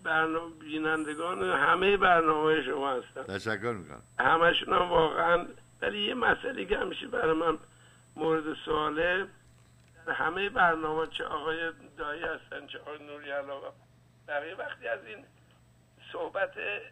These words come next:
Speaker 1: حرفایی که عوام زدن و قدیم هم شنیدیم، مثلاً مثل کمربند سبز یا مثل اینی که دنیا رو اسلامی کنن، برای کمونی-، مبارزه با کمونیست هستن، وجود این اسلامگرایان و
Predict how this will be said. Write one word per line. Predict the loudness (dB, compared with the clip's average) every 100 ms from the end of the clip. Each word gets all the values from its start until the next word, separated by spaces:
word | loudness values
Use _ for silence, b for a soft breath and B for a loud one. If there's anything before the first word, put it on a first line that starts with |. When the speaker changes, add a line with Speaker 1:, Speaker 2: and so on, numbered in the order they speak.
| _ _ _ _ -4
Speaker 1:
حرفایی | 0 0 0 -8 -8
که | -14 -18 -8
عوام | -4 -2 -2 -6 -6
زدن | -6 -4 -4 -2
و | 8
قدیم | 8 8 10 10
هم | 10 8
شنیدیم، | 4 2 2 2
مثلاً | 6 6
مثل | 4 0 -2
کمربند | 4 6 6 4 6 4 4 -2 2
سبز | 6 6 6 0
یا | -2
مثل | -2 -4 0 2 2 -4 B B B B
اینی | -4 -2 -2
که | -4
دنیا | 2 2 6 4
رو | 4
اسلامی | 0 0 -2 -2 -2
کنن، | 0 0
برای | 2 2 0
کمونی-، | 0 -2 -2 -4
مبارزه | -2 0 0 -2 -4
با | -6 -8
کمونیست | -12 -10 -8 -8 -10
هستن، | -14 -4 -2 -2 B B B B B
وجود | -4 -2 -2 0
این | 4 4 2 0 -2 0
اسلامگرایان | -2 -2 -2 0 0 0 2 2 2 2
و | 2 2